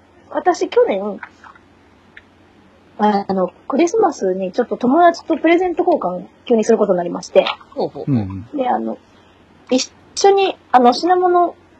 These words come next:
Speaker 1: あの、たまたま雑貨屋に選びに行ったんですよね。あの、本当は準備しとこうと思ったんですけど、準備できてなかったんで。で、選びに行って、お互いが欲しい、同じぐらいの金額のを、お互いに、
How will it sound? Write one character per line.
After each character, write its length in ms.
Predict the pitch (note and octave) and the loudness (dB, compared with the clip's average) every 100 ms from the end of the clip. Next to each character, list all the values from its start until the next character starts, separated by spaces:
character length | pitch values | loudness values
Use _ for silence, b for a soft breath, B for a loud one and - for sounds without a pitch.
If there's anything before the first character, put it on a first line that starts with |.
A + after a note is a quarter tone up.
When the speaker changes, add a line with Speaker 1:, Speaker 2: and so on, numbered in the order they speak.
| _ | _
Speaker 1:
あ 80 | - | 0
の、 200 | C4 C4 | 0 0
た 200 | - D#4+ | -4 -4
ま 100 | F4 | 0
た 60 | F#4 | 2
ま 120 | E4+ | 4
雑 140 | D#4+ D#4+ | 4 4
貨 100 | D#4 | 4
屋 40 | |
に 180 | D#4 D4 | 4 4
選 120 | E4+ | 2
び 80 | G#3 | 2
に 160 | F3+ - - | -4 -8 -8
行 120 | G3+ | -4
っ 20 | |
た 180 | - F#3 | 0 0
ん 80 | F#3+ | -2
で 80 | |
す 120 | - A#3 | -12 -6
よ 60 | |
ね。 140 | A3+ - _ - - _ G3+ | -6 -6 _ -20 -20 _ -12
あ 80 | |
の、 220 | F3 E3+ - - | -8 -8 -4 -2
本 140 | G4+ | 2
当 60 | G#4 | 2
は 60 | C4+ | 6
準 140 | G4+ | 6
備 120 | A3 | 4
し 100 | - | -2
と 100 | A3 | -2
こ 100 | A3 | 0
う 60 | G#3+ | -2
と 60 | |
思 140 | F3 F3+ | -2 -4
っ 40 | |
た 100 | - | -4
ん 60 | - | -10
で 60 | - | -14
す 80 | |
け 100 | - | -16
ど、 160 | - - G3+ | -14 -4 2
準 120 | A#3 | 4
備 120 | G3+ | 6
で 100 | G#3+ | 4
き 80 | - | 4
て 80 | G#3 | 2
な 80 | |
か 80 | F#3+ | 2
っ 60 | F#3+ | -2
た 100 | - | -8
ん 60 | |
で。 120 | C#2+ - _ - | -10 -14 _ -4
で、 200 | D4 F4+ - - | 0 0 -2 -2
選 260 | D4+ G4 | 0 2
び 60 | F#4+ | 0
に 60 | C4 | -2
行 100 | A#3 | -4
っ 120 | - | 0
て、 200 | E4 - _ _ _ _ | 2 2 _ _ _ _
お 120 | A#3+ A#3 | -2 4
互 260 | B3+ A#3 | 6 8
い 20 | |
が 60 | A#3 | 6
欲 140 | A3+ A#3 | 2 -2
し 320 | D#4+ D#4+ D#4 | -4 -2 -4
い、 100 | - _ _ _ A#3 | -8 _ _ _ -6
同 200 | C#4 D#4+ | -4 -2
じ 100 | E4+ | -2
ぐ 40 | |
ら 100 | G4 | -2
い 40 | G#3 | -4
の 80 | F#3 | -8
金 160 | G#3+ | -6
額 180 | G3 G#3 | -6 -6
の 100 | G3 A#3 | -6 -6
を、 80 | - _ _ _ _ _ _ _ _ _ _ _ | -6 _ _ _ _ _ _ _ _ _ _ _
お 40 | |
互 280 | A3+ A3+ G#3+ | -2 0 0
い 20 | |
に、 200 | G#3 G3 | -2 -8